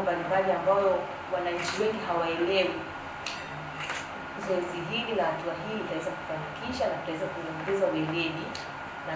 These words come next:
hasa kulisaidia taifa letu katika kutimiza lengo la dira ya maende-,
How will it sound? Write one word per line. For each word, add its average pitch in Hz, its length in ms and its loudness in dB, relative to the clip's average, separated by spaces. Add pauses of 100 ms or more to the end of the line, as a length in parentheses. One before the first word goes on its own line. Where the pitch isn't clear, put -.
hasa 190 180 4 (120)
kulisaidia 156 720 -4
taifa 156 280 0 (140)
letu - 280 0 (180)
katika - 240 0 (100)
kutimiza 170 640 0 (640)
lengo 202 420 4 (420)
la 160 80 2 (100)
dira 196 300 4
ya 156 100 0
maende-, 156 460 -2